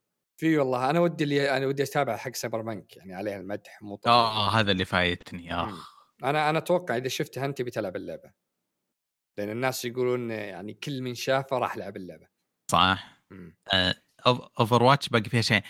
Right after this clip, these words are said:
Speaker 2: شفت التريل-، آه، تريلر؟ آه، الكشف شخصية Overwatch الجديدة، الفيديو اللي في يوتيوب اللي الكل من-،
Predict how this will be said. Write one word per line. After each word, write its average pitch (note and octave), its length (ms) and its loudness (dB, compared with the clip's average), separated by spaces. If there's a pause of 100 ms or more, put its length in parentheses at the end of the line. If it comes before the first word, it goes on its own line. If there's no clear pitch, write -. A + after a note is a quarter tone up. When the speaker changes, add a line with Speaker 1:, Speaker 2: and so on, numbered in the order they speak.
Speaker 2:
شفت - 260 0
التريل-، D3 420 4
آه، G#2 240 4
تريلر؟ G#2 480 2 (220)
آه، A#2 120 4 (160)
الكشف - 480 2
شخصية - 720 2
Overwatch G#2 520 4
الجديدة، F2 600 0 (140)
الفيديو F#2 460 2
اللي E2 120 -2
في - 100 0
يوتيوب F2+ 300 2
اللي E2+ 120 2
الكل F2+ 260 0
من-، E2 320 -4